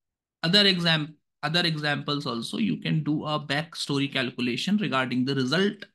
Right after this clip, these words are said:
of Saturn in different houses as well. And as I have been doing, I will be telling you the res-, telling you the karmas, karma that you should do to get the optimum result of Saturn throughout the houses in the video.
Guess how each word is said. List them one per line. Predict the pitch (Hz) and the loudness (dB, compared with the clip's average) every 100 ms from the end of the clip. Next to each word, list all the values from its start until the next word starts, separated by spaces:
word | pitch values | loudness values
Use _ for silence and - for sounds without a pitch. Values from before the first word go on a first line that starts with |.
| _ | _
of | 127 127 - _ _ _ _ _ _ _ _ | -12 -12 -16 _ _ _ _ _ _ _ _
Saturn | - - 147 147 151 | -8 -2 0 2 2
in | 151 | 2
different | 143 151 147 | 0 0 -2
houses | 135 123 127 127 | 0 -2 -2 -4
as | 107 127 | -4 -4
well. | 120 - - _ _ _ _ _ _ _ _ - | -6 -6 -10 _ _ _ _ _ _ _ _ -2
And | 180 - | -2 2
as | 196 214 | 2 4
I | 202 | 4
have | 196 196 170 | 4 0 2
been | 165 165 | 4 4
doing, | 147 151 262 | 2 0 0
I | 208 165 | 2 0
will | 147 139 | 0 -2
be | 196 | -4
telling | 220 170 151 143 | -2 -2 -2 -2
you | 120 | -4
the | 131 214 | -2 -2
res-, | 151 - - - - _ _ _ | -2 -4 -12 -20 -20 _ _ _
telling | 147 160 170 | 0 4 4
you | 156 143 | 4 2
the | 143 - | 0 -4
karmas, | - 156 160 196 156 - - _ _ _ _ _ _ _ _ _ _ _ - | 0 2 4 4 2 -2 -12 _ _ _ _ _ _ _ _ _ _ _ -2
karma | 175 196 196 | 2 4 4
that | 170 | 2
you | 165 147 | -2 -4
should | - 143 127 | -4 -6 -2
do | 175 285 - _ _ _ _ _ _ _ _ - | 0 0 -2 _ _ _ _ _ _ _ _ -2
to | 170 | 0
get | 143 147 | 0 2
the | |
optimum | 185 165 165 151 156 | 2 2 0 0 2
result | 151 131 127 - | 2 0 0 0
of | 170 170 | -2 -2
Saturn | - 120 165 185 | -4 -4 0 -2
throughout | - 135 123 131 | 0 0 0 -2
the | 131 | -4
houses | 123 90 - 202 | -6 -6 -6 -4
in | - - | -2 0
the | 170 | 0
video. | 165 - | -4 -6